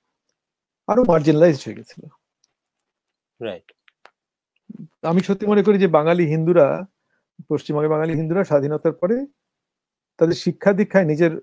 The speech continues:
Speaker 1: অজান্তেই আরো বেশি করে হিন্দু হয়ে গেছিল। কারণ
Speaker 2: রাইট।
Speaker 1: টেক্সট বুক থেকেও মুসলমান অথারের সংখ্যা কমে গেছিল। এবং
Speaker 2: হুম।
Speaker 1: সেই অথারদেরই রাখা হয়েছিল যারা হিন্দু বিরোধী কিছু বলেন নাই।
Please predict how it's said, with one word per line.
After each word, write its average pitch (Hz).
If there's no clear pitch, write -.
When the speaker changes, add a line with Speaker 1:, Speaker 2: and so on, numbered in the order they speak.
Speaker 1:
অজান্তেই 170
আরো 165
বেশি 143
করে 165
হিন্দু 139
হয়ে 113
গেছিল। -
কারণ 196
Speaker 2:
রাইট। -
Speaker 1:
টেক্সট 208
বুক 208
থেকেও 208
মুসলমান 190
অথারের 185
সংখ্যা 175
কমে 139
গেছিল। 117
এবং 170
Speaker 2:
হুম। -
Speaker 1:
সেই 165
অথারদেরই 190
রাখা 165
হয়েছিল 131
যারা 165
হিন্দু 165
বিরোধী 151
কিছু 135
বলেন 123
নাই। 131